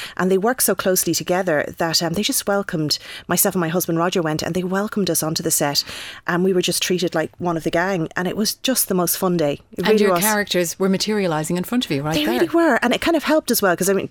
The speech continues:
Speaker 1: when Jimmy Nesbitt came on set, he walked onto the set clicking his fingers and singing a song, and I thought, like, he just sings so much, so I put a lot of music into the book, like, 'cause, you know, his character does sing a lot,
Speaker 2: Mm-hmm.
Speaker 1: um, but he sings a lot in real life. That's kind of who he is. It's part of, he's always humming a tune, so,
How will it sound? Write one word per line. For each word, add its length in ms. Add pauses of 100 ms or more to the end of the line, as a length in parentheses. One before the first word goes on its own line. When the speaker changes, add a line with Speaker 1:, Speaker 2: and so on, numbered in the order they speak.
Speaker 1:
when 200
Jimmy 200
Nesbitt 380
came 160
on 100
set, 400 (360)
he 140
walked 240
onto 200
the 80
set 260
clicking 260
his 140
fingers 320
and 100
singing 240
a 60
song, 340 (460)
and 140
I 80
thought, 180
like, 100
he 140
just 320
sings 300
so 100
much, 160
so 160
I 20
put 200
a 40
lot 200
of 100
music 400
into 220
the 100
book, 220
like, 100
'cause, 220
you 100
know, 40
his 180
character 360
does 220
sing 260
a 60
lot, 140
Speaker 2:
Mm-hmm. 120 (380)
Speaker 1:
um, 320
but 80
he 100
sings 300
a 40
lot 200
in 80
real 160
life. 400 (240)
That's 180
kind 260
of 100
who 160
he 180
is. 200
It's 120
part 280
of, 120
he's 120
always 260
humming 260
a 40
tune, 280
so, 180